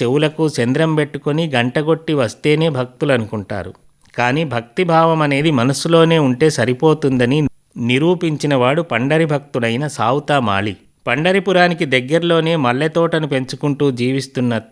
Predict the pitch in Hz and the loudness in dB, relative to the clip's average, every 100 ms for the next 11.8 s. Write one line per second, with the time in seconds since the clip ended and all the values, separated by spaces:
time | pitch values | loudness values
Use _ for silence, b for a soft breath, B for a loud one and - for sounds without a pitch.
0 | _ - - 110 151 160 147 147 - 117 | _ -8 0 2 2 2 0 0 -2 -2
1 | 120 104 95 120 151 117 b b 117 143 | 0 -2 -2 -2 -2 -4 b b 0 0
2 | 175 175 175 165 151 - 123 123 156 165 | 2 0 2 2 0 0 -4 -2 0 0
3 | 160 139 104 123 143 131 127 - 107 - | 0 0 -2 0 -2 -4 -6 -6 -6 -6
4 | - _ _ 135 135 165 180 123 B B | -14 _ _ -2 -2 -2 -4 -8 B B
5 | B 131 160 196 160 143 175 185 180 180 | B -4 -2 -2 0 0 0 0 -2 0
6 | 175 170 170 147 147 175 180 127 143 170 | 0 2 2 2 0 0 0 -2 0 0
7 | 175 165 156 151 143 123 - 151 170 160 | 0 0 0 0 -2 -6 -4 -4 0 0
8 | 135 120 120 113 131 107 87 - _ b | -2 -2 -2 0 0 -2 -4 -12 _ b
9 | - 123 151 180 180 175 175 175 147 127 | -2 0 2 2 2 2 0 0 0 0
10 | 120 160 160 147 123 - - 120 101 92 | 0 0 0 0 -2 -2 0 0 0 -2
11 | - _ _ - 120 143 175 | -10 _ _ -2 -2 -2 -4